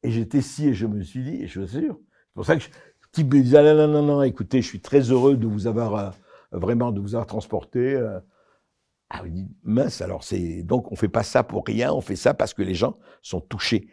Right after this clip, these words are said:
Et les gens, encore une fois, sont le peuple de, de tout, de tout acabit, de tout, euh, voilà. Donc, euh, bon, si j'ai réussi ça, je me dis que c'est pas trop mal déjà.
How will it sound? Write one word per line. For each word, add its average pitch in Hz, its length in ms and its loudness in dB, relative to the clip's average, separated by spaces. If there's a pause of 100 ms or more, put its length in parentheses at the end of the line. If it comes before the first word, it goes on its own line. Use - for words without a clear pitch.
(180)
Et 78 80 -8
les 78 120 -4
gens, 143 280 2
encore - 240 -6
une 87 120 -10
fois, 135 320 0 (220)
sont - 160 -10
le 82 120 -6
peuple 120 500 -4
de, 82 180 -10
de - 220 -12
tout, 143 340 -10
de 92 180 -10
tout - 320 -12
acabit, 110 640 -2
de 104 120 -6 (120)
tout, 95 160 -12 (140)
euh, 92 200 -8 (220)
voilà. - 220 -8 (680)
Donc, 151 400 12
euh, 110 720 8
bon, 104 380 0
si - 200 -2
j'ai 107 480 2
réussi 107 460 0
ça, 101 340 0
je 90 140 -4
me 87 80 -6
dis 90 120 -6
que 98 60 -8
c'est - 240 -8 (320)
pas - 120 -4
trop - 200 -12
mal 92 360 -4
déjà. 82 340 -12